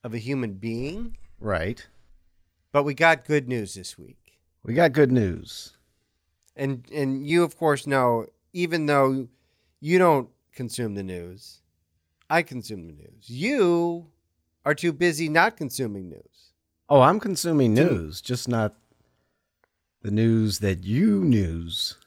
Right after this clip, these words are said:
Speaker 1: Wait, like, memes? You're, you're wa-, you're watching memes of Leslie Nielsen, and that's telling you something about what's happening in the world?
Speaker 2: I try to avoid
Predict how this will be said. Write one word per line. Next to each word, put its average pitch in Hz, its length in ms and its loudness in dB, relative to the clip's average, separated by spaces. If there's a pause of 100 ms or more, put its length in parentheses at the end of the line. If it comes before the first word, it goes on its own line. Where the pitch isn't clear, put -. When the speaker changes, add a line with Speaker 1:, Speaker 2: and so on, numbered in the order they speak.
(540)
Speaker 1:
Wait, 139 240 0
like, 113 160 -4
memes? 165 640 0
You're, 147 120 2
you're 139 200 -2
wa-, 131 260 -6
you're 147 220 -2
watching 131 600 0
memes 151 460 -2
of 123 140 -2
Leslie 139 400 0
Nielsen, 156 640 -2
and 123 120 -4
that's 127 220 -4
telling 139 360 -2
you 139 140 -4
something 135 420 -6
about 131 300 -2
what's 123 380 -10
happening 131 400 -2
in 123 80 -8
the 117 60 -6
world? 143 500 -4 (1400)
Speaker 2:
I 139 260 0
try 127 460 -2
to 107 340 -4
avoid 107 760 0